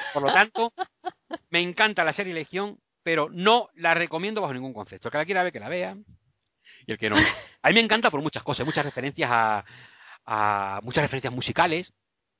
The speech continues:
Speaker 1: Eh, hay un personaje de una chica que se llama Sidney Barrett, haciendo referencia al Syd Barrett de Pink Floyd. El músico de, de la serie se inspira mucho en algunos discos de, de Pink Floyd para hacer la música. Pero más que estas influencias, eh, básicas, el tipo de canciones que utilizan,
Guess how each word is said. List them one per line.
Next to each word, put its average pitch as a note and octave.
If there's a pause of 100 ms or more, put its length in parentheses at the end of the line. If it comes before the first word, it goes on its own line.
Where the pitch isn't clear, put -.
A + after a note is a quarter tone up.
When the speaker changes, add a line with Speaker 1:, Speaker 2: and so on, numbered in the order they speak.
(200)
Speaker 1:
Eh, C3+
hay C#3+
un C#3+
personaje C3+
de B2+
una A2
chica -
que -
se D3
llama A2
Sidney G#2+
Barrett, D3 (240)
haciendo A2+
referencia G#2+
al F#2+
Syd G#2+
Barrett G#2
de G2
Pink F#2+
Floyd. C3 (280)
El C3+
músico C#3
de, A#2
de A2
la G#2
serie A#2+ (200)
se -
inspira A2+
mucho B2
en G2
algunos A2
discos A2
de, G2+
de G2
Pink A2+
Floyd A#2
para G#2+
hacer A2
la A2
música. B2 (340)
Pero C3+
más A3
que B3+
estas G3
influencias, C#3
eh, G#2+
básicas, B2+ (260)
el A#2+
tipo C3
de B2+
canciones A2+
que -
utilizan, E3+